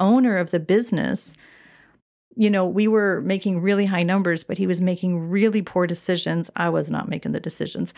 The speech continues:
He was making really poor decisions, in my opinion, on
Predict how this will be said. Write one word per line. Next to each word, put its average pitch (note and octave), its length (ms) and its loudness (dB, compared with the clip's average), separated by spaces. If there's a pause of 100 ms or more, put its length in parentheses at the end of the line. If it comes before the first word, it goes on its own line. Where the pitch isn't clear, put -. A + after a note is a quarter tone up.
(160)
He A#3 160 2
was A#3 140 2
making F#3 440 0
really G#3 380 4
poor G3 460 -2
decisions, F3 580 0
in E3+ 180 -4
my D#3 140 -2
opinion, D3+ 540 -2 (400)
on F3 600 2